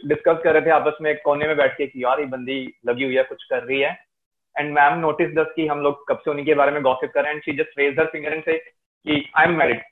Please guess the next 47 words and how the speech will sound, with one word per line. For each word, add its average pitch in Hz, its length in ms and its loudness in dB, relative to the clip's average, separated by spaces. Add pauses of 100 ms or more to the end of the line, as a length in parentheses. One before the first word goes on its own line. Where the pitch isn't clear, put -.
(140)
मतलब 131 280 -10 (120)
वो 170 120 2 (140)
फर्स्ट 170 240 4
इंटरेक्शन 156 420 2
था, 110 200 -4
"I 131 140 0
am 151 180 -2
married," 170 240 2
and 160 220 -4
that 160 180 2
was 214 140 2
just 202 200 -8
kind 202 160 0
of 302 100 4
a - 80 -2
hostile, 190 520 6 (680)
uh, - 100 -8 (240)
interaction 180 460 2
between, 185 260 0
uh, - 260 -10 (180)
trainee 170 340 2
student 170 440 0
and 160 200 4
a - 20 4 (100)
mentor 143 340 2
कि 151 480 -2 (220)
बच्चे 147 280 0
आए 160 160 0
और 156 280 2
मुझे 147 220 -2
ही 156 60 4
छेड़ 139 240 2
रहे 120 120 -2
हैं 120 60 -4
type 110 240 -2
of 117 100 -4
a - 60 -16
thing। 107 80 -14 (840)
So, 180 60 4 (420)
uh, 156 180 8
with 175 180 4 (220)
course 175 240 6
of 180 100 -2
time, 165 200 0
it 151 100 -6
was 156 80 0
a 175 80 0